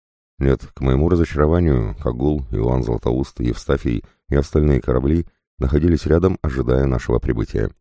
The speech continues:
«В смысле?» — широко раскрыла на меня свои и так большие глаза Таисия Константиновна. «Как это — уйти и оставить вас здесь? Ты сильно-то в самопожертвование не играй». «Мы бы задержали Янки на пару часов», —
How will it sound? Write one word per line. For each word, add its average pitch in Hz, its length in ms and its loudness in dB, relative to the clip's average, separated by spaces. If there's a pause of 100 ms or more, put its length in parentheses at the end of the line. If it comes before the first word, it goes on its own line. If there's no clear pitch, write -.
(680)
«В - 40 -18
смысле?» — 69 600 0 (440)
широко 64 380 0
раскрыла 62 380 0
на 57 80 0
меня 58 240 0
свои 62 320 0
и - 160 -6
так 58 200 0
большие 60 360 -2
глаза 62 340 2
Таисия 58 400 -2
Константиновна. 57 720 -4 (460)
«Как - 260 2
это — 60 320 0
уйти 67 360 0
и 80 40 4
оставить 67 480 0
вас 65 160 0
здесь? 64 320 -4 (540)
Ты 78 80 2
сильно-то 71 600 4
в 60 60 -10
самопожертвование 64 1000 0
не 65 220 0
играй». 71 300 2 (640)
«Мы 69 200 2
бы 67 100 2
задержали 69 500 4
Янки 76 340 0
на 62 120 -4
пару 60 200 0
часов», — - 380 -8